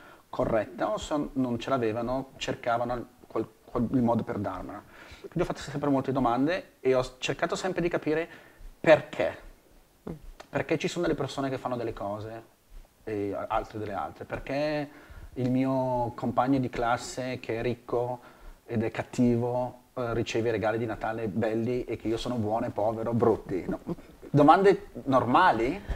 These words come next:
che però per me diventavano importanti, do-, dovevo avere la risposta.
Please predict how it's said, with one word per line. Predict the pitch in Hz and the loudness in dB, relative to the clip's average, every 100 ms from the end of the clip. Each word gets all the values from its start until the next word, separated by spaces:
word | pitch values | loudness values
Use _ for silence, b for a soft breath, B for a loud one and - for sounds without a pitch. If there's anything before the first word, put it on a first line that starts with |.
| B B B B B - - | B B B B B -16 -16
che | - 127 | -4 2
però | 151 156 | 6 6
per | 196 | 6
me | 175 147 | 4 2
diventavano | 160 175 - 165 175 180 175 170 | 2 2 2 2 2 2 2 4
importanti, | 139 143 - 110 117 - | 2 0 -4 -4 -4 -2
do-, | 131 | 2
dovevo | 156 180 | 6 6
avere | 170 | 8
la | 160 | 6
risposta. | 139 - 82 - - - | 4 2 -2 -2 -8 -14